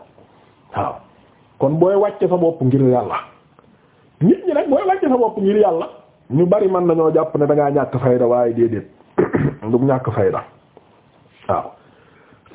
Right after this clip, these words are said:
Du ñàkk fayda. Waaw. Walla ngay dégg ñenn ñi, waa diw, man daal diw xaw ma lan moo ko dal. Moom daal foo ko fekk,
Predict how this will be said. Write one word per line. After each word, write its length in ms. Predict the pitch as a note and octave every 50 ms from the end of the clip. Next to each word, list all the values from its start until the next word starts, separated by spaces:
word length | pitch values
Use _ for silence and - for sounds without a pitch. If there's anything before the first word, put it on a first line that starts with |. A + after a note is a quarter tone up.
| - - - -
Du 100 | A#2 C3
ñàkk 340 | C3 D3 D3+ C#3+ C#3 - D3 A2
fayda. 280 | C3 B2+ A2+ F2+ - - - - - - - - _ _ - -
Waaw. 160 | F#2+ - - - - _ _ _ _ _ _ _ _ _ _ _ _ _ -
Walla 180 | - C#3 D#3+
ngay 140 | F#3 G#3 G#3 A3
dégg 280 | A3 G#3 F3 F#3+ G3 G#3
ñenn 220 | G3+ F#3+ F#3+ F#3 F3
ñi, 80 | A3 - - - _ _ _ _ _ _ _ _ _ _ _ _ - _ _ _ _ _ _ _ _ _ -
waa 160 | - C3+ C#3+ D3
diw, 360 | C#3+ D3 E3 D#3+ D3 G#2+ - - - _ - _ _ _ _ _ _ _ G2
man 180 | G#2 B2+ C3 B2+
daal 220 | B2+ A#2 A2+ G#2+
diw 140 | G2 A2+ A2+
xaw 180 | - - - G#2+
ma 120 | G#2+ G#2 G#2
lan 140 | G#2 G2+ G2+
moo 200 | F#2+ F2 D#2 -
ko 100 | - -
dal. 140 | - - - - - - _ _ _ _ _ _ _ _ _ _ _ _ _ _ _ _ _ _ _ -
Moom 300 | A2 B2 E3 G#3 A3 G3+
daal 200 | F3+ G3 F#3 F#3+ -
foo 160 | F#3+ G3+ A3
ko 100 | A3 A3 -
fekk, 240 | - G#3 F3+ -